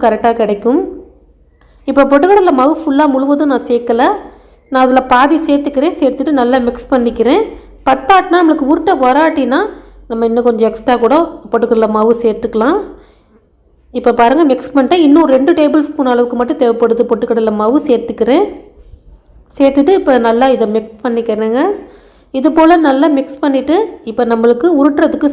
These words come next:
சரியா இருக்குது பதம். கையில லைட்டா எண்ணெய் வந்து அப்ளை பண்ணிக்கோங்க, இல்லாட்டினா கையில ஒட்டும். அதனால எண்ணெய் அப்ளை பண்ணிட்டு இது போல கொஞ்சம் கொஞ்சமா எடுத்து உங்களுக்கு சைஸ் எந்த அளவு வேணுமோ அந்த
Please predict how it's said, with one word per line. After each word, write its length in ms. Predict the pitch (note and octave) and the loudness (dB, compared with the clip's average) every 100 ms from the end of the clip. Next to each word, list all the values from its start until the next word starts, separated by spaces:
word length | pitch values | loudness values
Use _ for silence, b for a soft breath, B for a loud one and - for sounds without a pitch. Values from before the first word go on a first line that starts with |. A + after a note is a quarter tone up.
| C4 | 0
சரியா 240 | A3 A#3 A3+ | 0 2 0
இருக்குது 320 | G#3 A3 C4 C4 | 0 0 0 0
பதம். 300 | A3 A#3 F#4 G4+ B B B - | 0 2 0 -2 B B B 0
கையில 300 | D4 F4 F#4 - - - B3 | 4 4 2 -2 -14 -6 0
லைட்டா 240 | C4+ D#4+ E4 C4 | 2 4 2 2
எண்ணெய் 240 | C#4 E4+ | 2 2
வந்து 140 | D4+ C#4 | 2 0
அப்ளை 200 | C4+ C#4 C#4 | 2 0 0
பண்ணிக்கோங்க, 400 | A#3 A#3+ A#3 B3+ E4+ | -2 -2 0 0 0
இல்லாட்டினா 280 | C4 A#3 C4 A#3+ | -2 -2 -2 0
கையில 260 | A#3 B3+ A3+ | 2 2 0
ஒட்டும். 320 | G#3 - C4+ F#4 - B B B - | 0 0 0 0 -6 B B B -6
அதனால 260 | A3 C4+ C#4 | 0 2 2
எண்ணெய் 220 | A#3+ D4+ D4 | 2 2 2
அப்ளை 160 | C#4+ C#4+ | 2 2
பண்ணிட்டு 240 | A#3 C4+ G4 | 0 0 0
இது 80 | B3 A3 | -2 0
போல 120 | D4 D4+ | 0 2
கொஞ்சம் 220 | C#4 C#4+ | 0 2
கொஞ்சமா 320 | D4+ D4 D4+ D#4+ B3 A#3 | 2 2 2 2 2 0
எடுத்து 300 | B3 - F4+ - B B B B | 0 -2 -2 -4 B B B B
உங்களுக்கு 320 | C4 C#4+ F4+ G4+ - | 0 2 2 -2 0
சைஸ் 240 | C#4 C#4+ C#4+ | 2 2 2
எந்த 120 | B3 B3 | 0 2
அளவு 160 | B3 C4+ B3 | 2 4 2
வேணுமோ 260 | A3+ A#3 F#4 | 2 0 0
அந்த 120 | C#4+ | 0